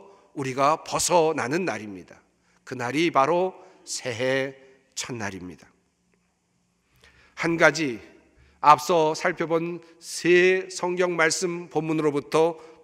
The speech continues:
또 다른 공통점을 찾을 수 있습니다. 그것은 새해 첫날에 그들에게 새로운 땅이 주어졌다는 것입니다.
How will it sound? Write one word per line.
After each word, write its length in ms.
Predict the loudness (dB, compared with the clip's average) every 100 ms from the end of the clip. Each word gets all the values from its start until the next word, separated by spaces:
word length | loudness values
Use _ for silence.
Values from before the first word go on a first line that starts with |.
| -2
또 180 | 2 4
다른 340 | 4 2 0
공통점을 800 | -4 -6 -6 -4 -4 -2 -4 -4 -8
찾을 260 | -8 -8
수 140 | -4 -4
있습니다. 520 | -4 -6 -10 -14 -20 _ _ _ _ _
그것은 460 | -4 2 4 4 0
새해 320 | 2 4 4
첫날에 540 | 2 -2 2 4 6 4
그들에게 640 | 0 2 4 4 2 0 -14 -14
새로운 640 | -8 -2 2 4 4 0
땅이 560 | 0 0 0 -2 -2 -6
주어졌다는 760 | -4 -4 -2 -4 -2 -2 -4
것입니다. 460 | -6 -6 -6 -8 -16